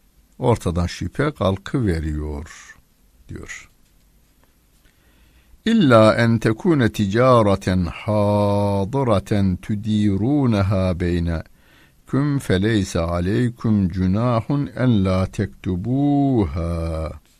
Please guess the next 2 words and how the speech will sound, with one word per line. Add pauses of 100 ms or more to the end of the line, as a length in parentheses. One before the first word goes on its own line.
(2500)
Ancak (840)
peşin